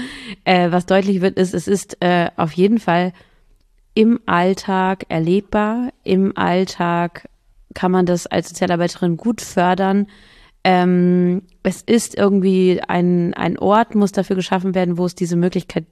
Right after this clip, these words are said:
gibt. Da finde ich die Reflexion auch nochmal spannend, ohne vielleicht so sozialpädagogisch drüber zu sein.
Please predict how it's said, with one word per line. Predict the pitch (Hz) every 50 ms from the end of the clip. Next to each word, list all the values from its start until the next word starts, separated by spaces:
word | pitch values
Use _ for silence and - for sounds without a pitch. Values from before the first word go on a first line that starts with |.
| -
gibt. | - 208 208 208 - - - - _ _ _ _ _ _ _
Da | - 170
finde | - 190 180
ich | 165
die | - 180
Reflexion | 175 175 - - 190 - - - - 202 202 -
auch | - 180
nochmal | 175 185 180 180 170
spannend, | - - - 185 180 175 175 170 -
ohne | - 175 175 165
vielleicht | - - 175 170 165 165 -
so | - 180 175 170
sozialpädagogisch | 175 - - 165 165 - - 180 175 165 - - 180 175 165 170 170 165 175 160 -
drüber | - - - 165 170 165
zu | - - 170
sein. | 165 175 175 170 170